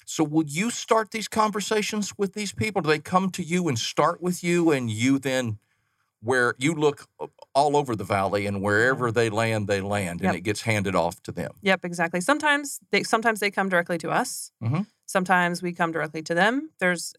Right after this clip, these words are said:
Speaker 2: um, indicators of, like, mergers and acquisitions or leadership changes that can trigger, there could be a change in their real estate needs. They might wanna relocate or consolidate operations from, let's say, the Inland Empire is a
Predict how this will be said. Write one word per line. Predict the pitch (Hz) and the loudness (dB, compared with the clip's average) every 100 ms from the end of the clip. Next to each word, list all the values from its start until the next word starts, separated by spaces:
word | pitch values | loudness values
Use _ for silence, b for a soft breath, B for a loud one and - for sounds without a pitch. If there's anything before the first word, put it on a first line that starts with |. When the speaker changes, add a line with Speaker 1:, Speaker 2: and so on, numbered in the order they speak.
| - | -6
Speaker 2:
um, | 160 | -2
indicators | 202 214 214 202 190 185 185 175 | 0 -2 0 2 4 4 4 0
of, | - 160 | -6 -6
like, | 156 202 | -4 0
mergers | 196 185 | 2 2
and | 170 | 0
acquisitions | 156 156 180 247 233 214 190 | -6 -2 0 2 2 2 2
or | 170 | 2
leadership | 196 208 208 196 | 2 0 -2 -4
changes | 196 185 185 185 175 | -2 0 2 2 0
that | - | -6
can | - | -4
trigger, | 180 - 196 180 180 170 - _ _ _ _ - | -6 0 2 4 4 2 -2 _ _ _ _ -2
there | 202 | -2
could | 185 277 | 0 0
be | 240 | 2
a | 202 | 0
change | - 175 160 - - - _ | 0 -4 -4 -6 -12 -14 _
in | - 170 160 156 160 | 0 2 2 0 0
their | 170 | 0
real | 160 156 | 2 0
estate | 151 - - | -2 -8 -10
needs. | - - - - _ _ _ - | -12 -12 -12 -14 _ _ _ -2
They | 196 | 2
might | 208 233 202 | 4 2 4
wanna | 190 | 2
relocate | 180 170 160 156 151 - | 4 4 2 2 -4 -2
or | 160 | -4
consolidate | 170 151 156 151 151 147 151 - | -4 -2 0 0 -2 -4 -6 -8
operations | 151 147 160 214 226 233 233 | -6 -4 -2 0 0 0 -4
from, | - 170 160 | -4 -2 -2
let's | 160 156 | -2 -2
say, | 165 156 | 0 2
the | - | 2
Inland | 185 170 | 2 2
Empire | 214 220 214 214 214 | 0 2 4 4 2
is | 202 | 0
a | 180 | -6